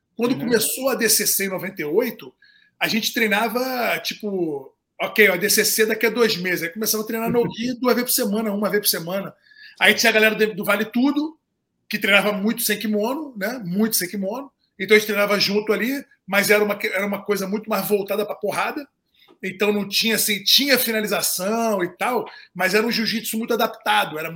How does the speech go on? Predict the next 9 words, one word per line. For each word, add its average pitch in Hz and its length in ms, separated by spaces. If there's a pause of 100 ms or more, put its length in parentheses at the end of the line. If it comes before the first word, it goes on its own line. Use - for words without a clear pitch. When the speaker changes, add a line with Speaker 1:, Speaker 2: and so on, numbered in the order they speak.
(180)
Speaker 1:
não 185 160
era 240 140
um 269 80
no-gi, 202 500 (800)
né? 170 240
Era 190 120
um 196 80
jiu-jitsu 233 500
adaptado. 226 880